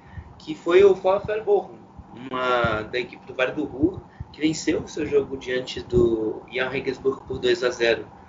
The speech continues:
na Ratisbona, e se emergiu ao segundo lugar na tabela do campeonato, e superou seus rivais diretos na bu-,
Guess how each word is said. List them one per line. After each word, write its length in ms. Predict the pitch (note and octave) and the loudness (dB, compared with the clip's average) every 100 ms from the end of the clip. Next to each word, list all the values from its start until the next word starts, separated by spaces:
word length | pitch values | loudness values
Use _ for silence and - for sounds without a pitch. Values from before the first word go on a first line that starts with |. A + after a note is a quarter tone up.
| - - - | -20 -8 4
na 120 | D#3 | 6
Ratisbona, 640 | E3 - - D3+ G3 A3+ - - - - - - - - - | 6 2 2 4 4 2 -10 -20 -20 -20 -16 -16 -18 -20 -14
e 160 | E3 F3+ | -4 -2
se 600 | - - - F#3 F3 - - | -4 -10 -4 4 4 4 -2
emergiu 500 | G#3 F#3+ - G#3+ A3+ | 0 0 2 2 2
ao 80 | F3+ | 0
segundo 320 | D#3 E3 E3 | 2 4 4
lugar 220 | C#3 C#3 | 6 4
na 80 | C3+ | 2
tabela 320 | C#3+ C3+ C3+ | -2 2 2
do 120 | C#3+ | 2
campeonato, 640 | D#3+ D#3 G3 F#3 F#3 - - - - - - - - - - - - - - - - - | -4 -2 0 6 4 4 -12 -20 -20 -20 -20 -20 -20 -20 -20 -20 -20 -20 -20 -20 -20 -6
e 400 | D#3 D#3+ E3 D#3+ - | -2 2 2 0 -2
superou 520 | - - F#3+ D3 F#3 F3+ | -6 4 8 10 8 6
seus 200 | D3 B2 | -2 -4
rivais 420 | A2+ B2 C#3+ C3 | 4 6 6 4
diretos 540 | - - B2 C#3+ - | -6 -6 -2 -2 -4
na 100 | C3+ | -6
bu-, 280 | A#2+ C3+ - | -6 -6 -10